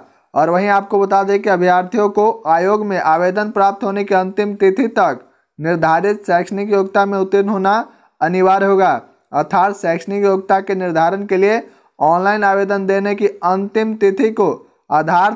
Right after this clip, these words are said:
तिथि यानी कि रेफरेंस डेट माना जाएगा। यदि कोई अभ्यर्थी इस तिथि तक निर्धारित शैक्षणिक योग्यता नहीं धारित करते हैं तो ये आवेदन भरने के लिए अयोग्य समझे जाएंगे।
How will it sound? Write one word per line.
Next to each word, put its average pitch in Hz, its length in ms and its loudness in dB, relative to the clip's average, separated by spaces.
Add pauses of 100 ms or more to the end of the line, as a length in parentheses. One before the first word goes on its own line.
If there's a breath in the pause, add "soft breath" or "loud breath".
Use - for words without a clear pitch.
तिथि 202 280 2
यानी 190 200 -2
कि 190 200 2
रेफरेंस 196 540 0
डेट 190 280 0
माना 190 260 0
जाएगा। 190 380 2 (420 soft breath)
यदि 175 300 2
कोई 214 220 0
अभ्यर्थी 196 480 2 (180)
इस 190 220 2
तिथि 190 280 2
तक 202 240 0
निर्धारित 180 460 0
शैक्षणिक 202 500 -4
योग्यता 196 460 2 (380 soft breath)
नहीं 170 300 0
धारित 214 360 0
करते 208 340 -2
हैं 156 280 -2 (300 soft breath)
तो 175 100 2
ये 214 160 2 (120)
आवेदन 190 420 2
भरने 190 320 0
के 208 140 0
लिए 220 240 2
अयोग्य 202 380 2
समझे 196 380 0
जाएंगे। 196 460 0